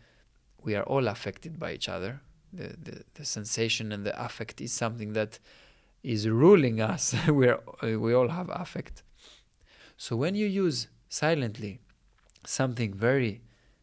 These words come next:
personal, intimate, and it's physical, so it's a sensation you can recall because the,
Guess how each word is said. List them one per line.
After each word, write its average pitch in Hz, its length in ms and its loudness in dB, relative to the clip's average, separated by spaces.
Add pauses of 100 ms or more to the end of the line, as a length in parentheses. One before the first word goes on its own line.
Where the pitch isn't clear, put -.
(260)
personal, 120 420 -2
intimate, 113 500 -6
and 127 140 -4
it's 117 160 -4
physical, 190 420 -2
so - 140 -6
it's - 240 -4
a 117 140 -2
sensation 139 600 -4
you 113 140 -4
can 113 260 -6
recall 113 440 0
because 113 480 -6
the, 123 160 -6